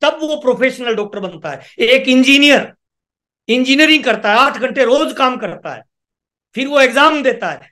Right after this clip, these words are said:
फिर वो प्रोफेशनल इंजीनियर बनता है। और हम आरसीएम में क्या उम्मीद करते हैं सर?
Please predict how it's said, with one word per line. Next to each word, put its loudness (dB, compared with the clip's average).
फिर -2
वो -2
प्रोफेशनल -4
इंजीनियर -10
बनता -6
है। -8
और -4
हम -2
आरसीएम -2
में -8
क्या 0
उम्मीद -6
करते -6
हैं -6
सर? -8